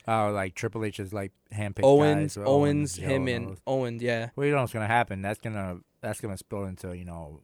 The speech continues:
Speaker 1: him trying to s-, bring Finn Balor in, and Balor's gonna be the one that's like,
Speaker 2: Mm-hmm.
Speaker 1: "Nah, no
Speaker 2: Yeah.
Speaker 1: thanks."
Speaker 2: Balor Club versus the New
Speaker 1: Yeah.
Speaker 2: Evolution. <laughs>
Speaker 1: I would, I would like to see Owens and Joe with Triple H feud with, you know, Kurt Angle's crew, where if
Speaker 2: Mm-hmm.
Speaker 1: they do bring in Kurt Angle,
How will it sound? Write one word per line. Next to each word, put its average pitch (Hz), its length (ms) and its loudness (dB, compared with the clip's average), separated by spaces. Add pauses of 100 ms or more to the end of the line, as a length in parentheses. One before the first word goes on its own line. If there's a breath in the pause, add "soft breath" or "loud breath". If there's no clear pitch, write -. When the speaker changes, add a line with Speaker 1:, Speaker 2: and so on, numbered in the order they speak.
(120)
Speaker 1:
him 104 180 -8
trying 98 220 -8
to 87 80 -8
s-, - 300 -14
bring 98 260 -8
Finn 92 240 -10
Balor 92 400 -4
in, 82 120 -10
and 82 100 -10
Balor's 90 280 -6
gonna 92 100 -10
be 90 80 -10
the 85 100 -10
one 82 160 -10
that's 85 160 -16
like, 92 260 -14
Speaker 2:
Mm-hmm. 123 300 -6
Speaker 1:
"Nah, - 120 -8 (300)
no 98 160 -8
Speaker 2:
Yeah. 113 220 -4
Speaker 1:
thanks." - 300 -18 (480 soft breath)
Speaker 2:
Balor 117 280 0
Club 117 220 -4
versus 117 560 -10 (100)
the 127 80 -2
New 127 140 0
Speaker 1:
Yeah. 120 60 2
Speaker 2:
Evolution. 123 480 -2 (120)
<laughs> - 100 -6
Speaker 1:
I 123 100 2
would, 123 200 0
I 117 140 -4
would 131 160 -2
like 120 160 -4
to 117 80 -6
see 110 400 -4
Owens 107 540 -6
and 98 180 -8
Joe 98 480 -2 (120)
with 104 240 -10
Triple 101 300 -8
H 98 320 -8
feud 95 280 -8
with, 87 440 -12
you 95 100 -12
know, 85 260 -10
Kurt 104 220 -10
Angle's 98 380 -8
crew, 90 380 -12
where 85 340 -14
if 110 120 -8
Speaker 2:
Mm-hmm. 120 100 -8
Speaker 1:
they 113 100 -4
do 110 220 -2
bring 98 180 -4
in 95 100 -8
Kurt 98 180 -6
Angle, 98 400 -6